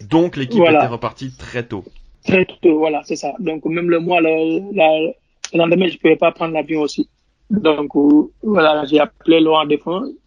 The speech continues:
Speaker 2: que je salue au passage. Laurent Défend, il m'a, il m'a contacté en taxi. J'ai, voilà, j'ai fait le tour du, j'ai fait le tour de France.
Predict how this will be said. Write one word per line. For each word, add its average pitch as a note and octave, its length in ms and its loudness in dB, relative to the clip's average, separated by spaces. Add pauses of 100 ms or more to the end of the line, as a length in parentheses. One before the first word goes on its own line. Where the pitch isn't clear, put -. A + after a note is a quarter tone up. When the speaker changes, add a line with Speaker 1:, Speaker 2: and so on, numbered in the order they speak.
(220)
Speaker 2:
que D#3 100 0
je D3+ 60 0
salue D3+ 260 -2
au D3 80 0
passage. F3 440 -4 (560)
Laurent D#3 280 -2
Défend, D3+ 300 -6
il D#3+ 180 0
m'a, D3 240 -10 (460)
il G3+ 60 -8
m'a D3 160 -4
contacté D3+ 500 0
en D3+ 60 -4
taxi. F3 580 -4
J'ai, C#3 360 0
voilà, E3+ 320 -12
j'ai D3 200 -2
fait D3+ 120 0
le D3+ 100 2
tour D#3 180 -6
du, C#3+ 360 0 (260)
j'ai C3+ 160 -4
fait E3+ 140 2
le D#3+ 80 2
tour E3+ 120 4
de D#3 100 4
France. C#3+ 420 -4